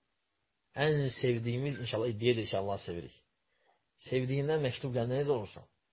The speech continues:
Təkilirsən qırağa, təksə, fikrin yayınmasın, bütün fikir oradadır. Görüm nə deyir, nə istəyir məndən?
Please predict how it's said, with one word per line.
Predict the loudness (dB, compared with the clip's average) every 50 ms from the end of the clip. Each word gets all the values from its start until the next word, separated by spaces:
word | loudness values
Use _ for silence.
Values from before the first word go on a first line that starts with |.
| _ _ _ _ _ _ _ _ _ -16
Təkilirsən | -12 -10 -8 -8 -6 -6 -6 -6 -6 -4
qırağa, | -4 -4 -4 -6 -4
təksə, | -4 -6 -4 -4 -4 -4 -4 -4 -6 -8 -12 _ _ _ _
fikrin | -12 -10 -6 -4 -2 -2
yayınmasın, | -2 -2 -2 -4 -4 -6 -8 -8 -10 -10 -12 -12
bütün | -12 -10 -8 -8
fikir | -8 -6 -4 -2
oradadır. | -2 -2 -2 -2 -4 -4 -4 -4 -6 -6 -10 -14 -14 _ _ _ _ _ _ _ _ _ _ _
Görüm | -10 -6 -4 0 0
nə | 0 2
deyir, | 2 0 -2 -2 -6 -10 -8 -6
nə | -4 -2
istəyir | -2 -4 -4 -4 -4 -6 -4 -6
məndən? | -8 -8 -10 -12 -14